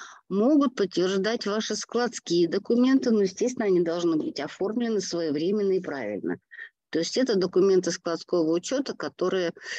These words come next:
например, э, приходные ордера или карточки, э, товаров, э, книги покупок и книги продаж, А,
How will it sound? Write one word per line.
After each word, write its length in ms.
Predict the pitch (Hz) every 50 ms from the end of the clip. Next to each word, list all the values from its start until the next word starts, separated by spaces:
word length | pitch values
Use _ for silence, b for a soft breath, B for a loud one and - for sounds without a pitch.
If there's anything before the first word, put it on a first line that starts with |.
| B B _ -
например, 600 | - 170 - - 165 170 185 185 175 160 147 127
э, 220 | 85 110 135 131
приходные 640 | - - - 202 190 - 247 240 220 220 208 190 180
ордера 540 | 180 - - 156 147 151 143 135 135 127
или 500 | - - - 131 180 180 165 156 147 - - _ _ _ _ _ _
карточки, 680 | - 156 165 170 - - 165 - - - - - 135
э, 720 | 131 131 120 - 52 - - - _ _ _ _ _ - 50 - _ _ _ -
товаров, 560 | 131 135 135 135 131 131 117 110 107 - - B B B B B B B _ _ _ -
э, 220 | 120 135 131 131 -
книги 320 | - 202 240 269 240 254
покупок 560 | 254 - 208 185 - 247 240 - 226 214 - 196
и 60 | 185
книги 340 | 180 - 202 208 196 190 -
продаж, 680 | - - 185 175 170 143 139 123 110 110 - - - - _ _ _ _ _ B B B B B B B _ _ _ _
А, 760 | - - - - 101 95 92 92 90 85 82 71 71 67 -